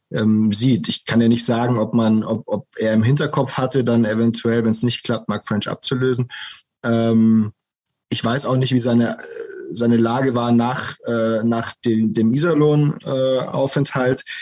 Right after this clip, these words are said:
Ich glaube einfach, dass er, dass er, mh, die Co-Trainer-Position bei einem recht ambitionierten Verein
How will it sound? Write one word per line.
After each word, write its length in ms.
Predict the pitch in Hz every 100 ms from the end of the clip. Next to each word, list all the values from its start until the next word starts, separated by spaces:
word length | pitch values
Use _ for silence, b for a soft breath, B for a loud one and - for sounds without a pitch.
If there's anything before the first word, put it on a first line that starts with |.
| B
Ich 140 | - -
glaube 260 | 139 139
einfach, 280 | 110 143 143
dass 200 | 127 -
er, 160 | 117 107 - _ - - -
dass 200 | - 107
er, 440 | 110 104 104 104 - -
mh, 580 | 113 110 107 104 104 107 _ - -
die 60 | 233
Co-Trainer-Position 1040 | 143 - 165 139 147 131 123 - 131 135
bei 80 | 117
einem 140 | 117
recht 180 | 117 127
ambitionierten 600 | 113 123 - 117 131 117
Verein 500 | - 101 92 120 135